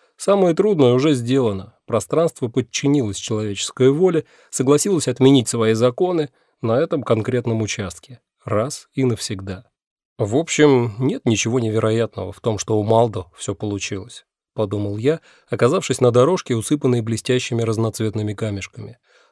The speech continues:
А вслух сказал: «Привет». Малдо Йоз ничего не ответил. Вид у него был,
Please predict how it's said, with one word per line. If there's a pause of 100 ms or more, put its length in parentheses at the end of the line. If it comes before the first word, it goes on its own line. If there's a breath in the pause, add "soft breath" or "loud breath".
А
вслух
сказал: (220)
«Привет». (340)
Малдо
Йоз
ничего
не
ответил. (400)
Вид
у
него
был,